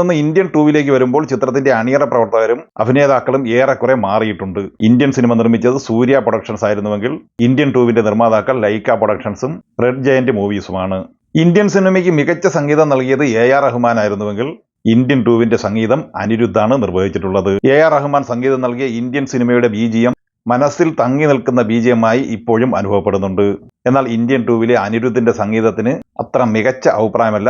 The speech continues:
നിലവിൽ നേടിയെടുക്കാനായിട്ടുള്ളത്. സേനാപതി എന്ന കമലഹാസന്റെ വേഷപ്പകർച്ചകൾ ആദ്യ സിനിമയിൽ നിന്നും വളരെയേറെ വ്യത്യസ്തമായി രണ്ടാം ഭാഗത്തിൽ അരോചകമായി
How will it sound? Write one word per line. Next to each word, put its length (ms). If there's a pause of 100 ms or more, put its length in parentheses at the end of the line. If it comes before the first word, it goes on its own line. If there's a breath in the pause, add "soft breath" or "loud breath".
നിലവിൽ 320
നേടിയെടുക്കാനായിട്ടുള്ളത്. 920 (240)
സേനാപതി 540 (120)
എന്ന 180
കമലഹാസന്റെ 680
വേഷപ്പകർച്ചകൾ 720 (320)
ആദ്യ 340
സിനിമയിൽ 400
നിന്നും 260
വളരെയേറെ 520
വ്യത്യസ്തമായി 560
രണ്ടാം 420
ഭാഗത്തിൽ 360 (120)
അരോചകമായി 600